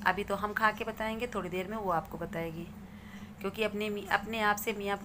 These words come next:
मिट्ठू बनने से क्या फ़ायदा। तो वाकई में ये बहुत ज़बरदस्त थी। और दूसरा रिव्यू जो आप देखेंगे वो मेरी बहू का हाथ होगा, तो वो भी आपसे बताएगी कि हाँ कैसी, कैसा ल-, कैसा था पाव भाजी।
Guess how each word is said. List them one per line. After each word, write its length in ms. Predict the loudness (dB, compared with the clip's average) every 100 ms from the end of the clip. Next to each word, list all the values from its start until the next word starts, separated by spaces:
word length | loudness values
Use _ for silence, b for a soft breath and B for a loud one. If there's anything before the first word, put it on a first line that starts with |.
| -4
मिट्ठू 280 | -4 -4
बनने 260 | -4 -2 -2
से 140 | -4 -2
क्या 180 | 0 0
फ़ायदा। 360 | -2 -4 -6 -8 -12 B B B -2
तो 60 | 6
वाकई 400 | 6 6 2 0
में 100 | 0
ये 80 | 0
बहुत 240 | 2 2
ज़बरदस्त 580 | 2 2 2 4 2 0
थी। 280 | -6 -6 -6 -8 -12 -12 -12 -12 -12 -10 -10 -12 -12 -12 -6
और 200 | -2 -2
दूसरा 380 | -2 -2 4 6
रिव्यू 360 | 6 2 2 2
जो 120 | 4
आप 160 | 2 2
देखेंगे 520 | 0 -6 -6 -2 -2
वो 140 | -2 -4
मेरी 200 | -4 -4
बहू 220 | -2 -2
का 100 | -2 0
हाथ 260 | 0 0
होगा, 260 | -4 -6 -6 B -10 B B -6
तो 80 | -2
वो 120 | -2
भी 140 | 0 2
आपसे 280 | 0 0 -4
बताएगी 500 | -4 -2 -4 -6 -8
कि 160 | -6
हाँ 640 | -6 -4 -4 -4 -6 -10 -4
कैसी, 280 | -2 -2 -4 -6 2
कैसा 260 | 4 4
ल-, 140 | 2 0 2
कैसा 280 | 4 6 4
था 140 | 2
पाव 220 | 2 2
भाजी। 300 | 2 -2 -4